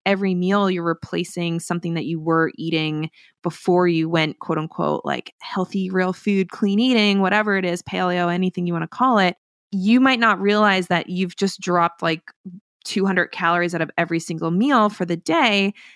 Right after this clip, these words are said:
And across the day, that could be, like, five or six hundred calories that you just cut out. So you might have been eating enough before, like, maybe you were eating around two thousand calories a day naturally, just by, you know, eating a kind of normal balanced diet. You're now eating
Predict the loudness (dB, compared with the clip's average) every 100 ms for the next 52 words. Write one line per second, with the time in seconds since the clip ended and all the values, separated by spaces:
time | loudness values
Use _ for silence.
0 | _ -6 0 0 2 0 -2 0 2 4
1 | 2 2 2 2 0 0 0 0 -2 -4
2 | -2 -2 -2 0 0 2 0 -2 -6 -6
3 | -6 -8 -4 -2 0 -2 -6 _ -20 _
4 | 0 2 4 2 4 4 4 2 0 0
5 | 2 4 4 4 2 0 -6 -4 0 4
6 | 4 4 2 0 -2 -2 0 0 0 2
7 | 2 2 -2 -6 -4 -4 -6 -6 -4 -2
8 | -4 -4 -4 -2 -2 -2 -6 _ -2 0
9 | 0 -4 -6 -4 -4 -6 -12 -16 _ -4
10 | -2 -4 -10 _ -8 -4 -4 -4 -6 -4
11 | -4 -4 -6 -2 0 2 0 0 0 -2
12 | -4 -4 0 2 2 0 _ _ 2 4
13 | 4 2 2 0 0 0 -2